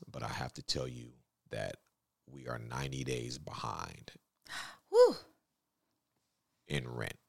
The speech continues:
Speaker 1: mortgage, or whatever."
Speaker 2: Whew. She
Speaker 1: And
Speaker 2: might pass out.
Speaker 1: unfortunately, it has caused a domino effect.
Speaker 2: Mm-hmm.
Speaker 1: Um, our credit cards have been affected.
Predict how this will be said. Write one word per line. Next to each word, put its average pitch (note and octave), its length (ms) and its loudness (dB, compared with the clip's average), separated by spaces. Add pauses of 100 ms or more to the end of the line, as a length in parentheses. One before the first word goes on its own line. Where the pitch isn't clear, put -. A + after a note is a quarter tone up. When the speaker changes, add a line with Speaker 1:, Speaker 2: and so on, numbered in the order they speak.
(140)
Speaker 1:
mortgage, B1 420 -8
or A#1+ 60 -8
whatever." - 380 -6
Speaker 2:
Whew. A#4 240 10 (720)
She - 200 12
Speaker 1:
And G#3+ 100 12
Speaker 2:
might A#3 240 12
pass A#3 320 12
out. F3+ 360 12 (120)
Speaker 1:
unfortunately, C#2+ 1120 4 (100)
it C#2 180 4
has C2 280 4
caused C2+ 420 2
a C2+ 80 0
domino C#2 640 -4
effect. - 580 -6
Speaker 2:
Mm-hmm. E3 680 -14
Speaker 1:
Um, G#2+ 320 -4
our - 80 -6
credit C2+ 300 0
cards B1+ 280 -2
have A#1 140 -4
been A#1 120 -12
affected. - 520 -14